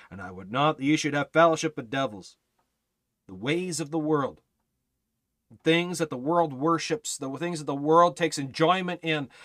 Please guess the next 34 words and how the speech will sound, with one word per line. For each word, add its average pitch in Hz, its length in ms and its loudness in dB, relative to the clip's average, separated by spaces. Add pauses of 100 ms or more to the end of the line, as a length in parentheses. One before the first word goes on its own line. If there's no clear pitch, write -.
(180)
uh, 143 140 0
that 151 240 2
is 151 240 0
an 147 160 -2
offense - 720 -2
unto 156 260 -2
God, 175 300 2
because 156 260 0
the 156 100 -4
priests - 720 -6 (240)
were 165 160 4
not 196 240 0
allowed, 202 540 6
according 208 440 0
to 202 140 -4
their 190 120 -4
order, 208 420 4 (180)
were, 196 220 0
were 185 340 -2
instructed 214 680 2
to 185 60 -4
have 190 200 4
nothing 208 380 -2
to 185 80 -6
do 233 340 2
with 180 260 -2
X 190 300 -4
Y 180 320 0
Z. 160 380 -8 (920)
The, 160 260 4
these 175 360 -4
things, 175 640 -2 (260)
uh, 160 220 4
that 170 200 2